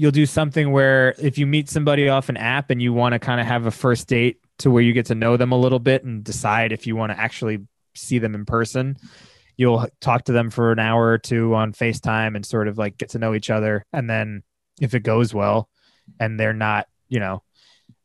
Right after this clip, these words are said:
they haven't completely misrese-, represented themselves in how they look, then, <laughs> then you might end up, you know, going out. And in the summer, you could have a drink with somebody. You could go to a,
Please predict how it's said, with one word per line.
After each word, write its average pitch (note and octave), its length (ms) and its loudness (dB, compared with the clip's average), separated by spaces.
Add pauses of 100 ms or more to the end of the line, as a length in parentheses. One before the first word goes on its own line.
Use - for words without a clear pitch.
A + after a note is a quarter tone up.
(140)
they A2+ 120 2
haven't A2+ 300 -2
completely B2 440 -2
misrese-, A2 520 -6
represented A#2 720 -2
themselves A2 460 -2
in G2+ 80 -4
how A2 140 -2
they G#2+ 100 -2
look, G#2 320 -2 (200)
then, A#2+ 280 2 (220)
<laughs> - 40 -6
then C#3 440 0
you C3+ 180 2
might B2 260 0
end A#2+ 180 0
up, A#2+ 160 0 (120)
you C#3 120 0
know, G#2+ 280 -2
going A#2 320 2
out. A2+ 260 0
And G#2+ 220 -12 (240)
in C#3+ 100 2
the C3+ 60 2
summer, D#3+ 320 2
you C3+ 160 4
could C3 120 2
have B2 220 0
a A2+ 40 -2
drink A#2+ 280 0
with A2 80 -4
somebody. G2+ 360 -2
You G#2+ 60 -2
could G#2 140 -6
go G#2+ 160 0
to G#2 220 -2
a, F#2+ 40 -6